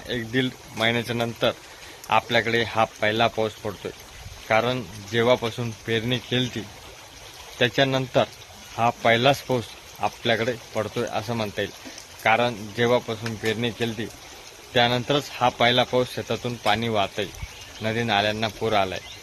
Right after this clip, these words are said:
नाहीतर जशी पेरणी केलती तसा पावसाने दांडी मारलेली होती, तर आज तो पाऊस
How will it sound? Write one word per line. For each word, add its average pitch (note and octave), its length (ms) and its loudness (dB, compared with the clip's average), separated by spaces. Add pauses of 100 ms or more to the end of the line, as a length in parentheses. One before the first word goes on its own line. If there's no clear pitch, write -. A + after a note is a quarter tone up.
(260)
नाहीतर A#2 400 2
जशी A2+ 360 0
पेरणी A2+ 400 -2
केलती A2+ 420 -2 (220)
तसा G#2+ 260 2
पावसाने A2 720 -2
दांडी G#2+ 340 0
मारलेली A2 480 0
होती, A2 260 -4 (440)
तर A2 80 0
आज G#2 280 4 (540)
तो A#2 60 0
पाऊस A2+ 300 -2